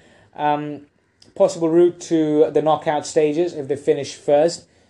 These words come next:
which I don't think they will, with a group that is so competitive. Uh, Canada, uh, are a team which they, they're having one of the best storylines of this tournament.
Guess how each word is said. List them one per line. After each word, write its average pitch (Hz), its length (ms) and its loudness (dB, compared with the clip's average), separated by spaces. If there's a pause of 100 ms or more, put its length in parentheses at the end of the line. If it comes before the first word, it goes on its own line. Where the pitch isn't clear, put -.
(180)
which 156 240 -4
I 156 140 0
don't 151 280 0
think 147 300 -2
they 135 200 2
will, 139 560 2
with 143 340 0
a 147 60 -6
group 147 480 -2
that 147 200 2
is 135 120 -4
so 147 200 0
competitive. 131 880 0 (540)
Uh, 120 600 -6 (260)
Canada, 156 800 -2 (260)
uh, 135 160 -6
are 139 180 0
a 139 60 2
team 143 420 -4
which 127 340 -4 (640)
they, 165 260 -4
they're 160 200 0
having 147 420 -4
one 139 160 -2
of 127 120 -8
the 135 80 -4
best 131 300 -2
storylines 131 580 2
of 117 80 -8
this 113 160 -12
tournament. 120 480 -8